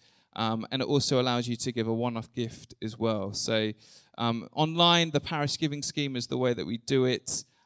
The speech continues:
Um, there's also information on there if you prefer to give a one-off gift by check. And if you wanna talk about this, um,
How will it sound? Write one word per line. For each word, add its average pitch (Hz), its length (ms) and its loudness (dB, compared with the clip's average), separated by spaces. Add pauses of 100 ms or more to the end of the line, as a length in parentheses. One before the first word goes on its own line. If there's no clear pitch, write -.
Um, 117 340 0
there's 117 160 -4
also 120 240 2
information 113 680 -2
on 113 80 -4
there 113 160 0
if - 160 -8
you - 80 -8
prefer 110 380 -4
to - 140 -10
give 110 120 -6
a 101 60 -6
one-off 107 320 -6
gift - 420 -10
by 101 360 -8 (340)
check. 98 340 -6
And 120 80 -2
if 120 100 0
you 160 80 4
wanna 160 300 2 (380)
talk 180 460 12
about 139 280 6
this, - 460 2
um, 120 560 2